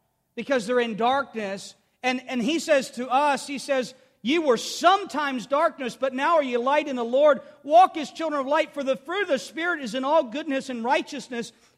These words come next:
and truth, proving what is acceptable unto the Lord, and have no fellowship with the unfruitful works of darkness, but rather reprove them, for it is a shame to even speak of those things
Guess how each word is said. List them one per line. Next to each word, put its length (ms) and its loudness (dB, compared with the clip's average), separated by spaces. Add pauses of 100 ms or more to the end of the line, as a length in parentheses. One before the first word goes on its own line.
and 160 -4
truth, 420 -4 (240)
proving 540 -2
what 160 2
is 100 -6
acceptable 760 -2
unto 180 -2
the 80 -4
Lord, 360 4 (280)
and 340 2
have 460 2
no 360 4
fellowship 840 -2 (260)
with 160 0
the 80 -4
unfruitful 960 -2
works 520 4
of 200 -6
darkness, 680 -2 (260)
but 240 0
rather 640 2
reprove 640 -6
them, 400 -4 (220)
for 160 -4
it 80 0
is 100 -6
a 160 -2
shame 800 -4
to 180 -10
even 320 -6
speak 440 -10
of 120 -2
those 300 0
things 480 -8